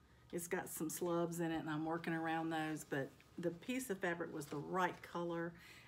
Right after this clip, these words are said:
and it was the right size, and so that's why I grabbed that one. But this one is on the, um, plans to work on this month,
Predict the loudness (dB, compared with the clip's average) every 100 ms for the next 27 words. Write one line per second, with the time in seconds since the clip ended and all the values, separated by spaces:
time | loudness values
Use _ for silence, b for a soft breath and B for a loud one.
0 | B 0 0 -2 -4 -4 -2 -2 0 -2
1 | -4 -10 -14 -6 -4 -2 -2 -4 -6 -4
2 | -4 -4 -2 -2 -2 -2 -4 -4 -2 -2
3 | -2 -2 -2 -2 0 -2 0 0 2 4
4 | 4 6 4 4 2 2 2 4 4 2
5 | 0 B B B B 0 0 0 -8 -2
6 | 2 4 2 2 0 -2 2 4 4 4
7 | 2 2 2 0 -2 -4 -14